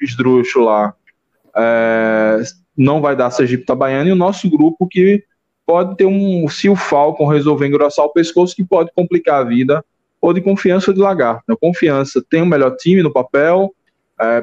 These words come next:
tem uma boa estrutura, experiência, vem agora da Série B, O Lagarto só tem um homem, né? Uma máquina, uma besta enjaulada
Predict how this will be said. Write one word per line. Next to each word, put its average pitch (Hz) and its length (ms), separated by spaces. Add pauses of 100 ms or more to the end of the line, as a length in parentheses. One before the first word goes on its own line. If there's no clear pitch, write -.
(160)
tem 156 100
uma 147 100
boa 143 140
estrutura, 151 560
experiência, 165 880
vem 131 200
agora 127 260
da 127 100
Série 143 260
B, 147 300 (520)
O 427 40
Lagarto 196 500
só 240 200
tem 233 300
um 285 100
homem, 131 300
né? 143 180 (760)
Uma 151 160
máquina, 120 640
uma 120 260
besta 151 320
enjaulada 147 760